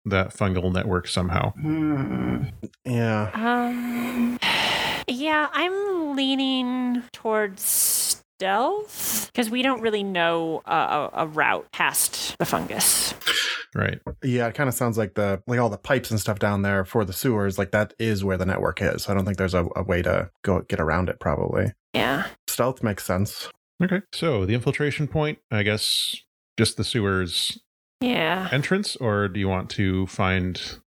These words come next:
Speaker 1: a different
Speaker 3: If they have, like, a, like, a maintenance, um,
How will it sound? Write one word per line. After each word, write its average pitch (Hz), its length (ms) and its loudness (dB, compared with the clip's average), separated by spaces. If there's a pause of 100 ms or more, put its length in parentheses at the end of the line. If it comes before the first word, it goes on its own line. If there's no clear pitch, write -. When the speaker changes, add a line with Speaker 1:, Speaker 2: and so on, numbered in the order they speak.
(140)
Speaker 1:
a 110 80 6
different 92 400 0 (500)
Speaker 3:
If 160 220 2
they 185 120 -2
have, 190 180 0
like, 113 160 0
a, 101 200 2
like, 101 140 0
a 104 80 0
maintenance, 101 880 0 (320)
um, 92 480 0